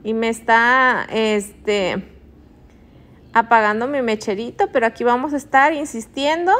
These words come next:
Ahí está. Y cuidando nuestra flamita. Ahí está. Ahí quedó.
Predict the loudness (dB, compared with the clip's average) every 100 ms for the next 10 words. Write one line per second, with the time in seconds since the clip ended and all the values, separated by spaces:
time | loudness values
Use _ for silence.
0 | 0 -8 -4 -2 -2 -2 -2 0 0 -2
1 | -12 -20 -20 -20 -20 -20 -20 -20 -20 -10
2 | -6 0 2 2 0 -2 -2 0 0 0
3 | 0 -2 0 2 2 0 -14 -20 -16 -2
4 | 0 2 2 0 -2 -4 -4 -4 -16 -20
5 | -20 _ -20 -20 -20 _ -20 -20 -20 -20
6 | -6 0 2 2 0 0 2 2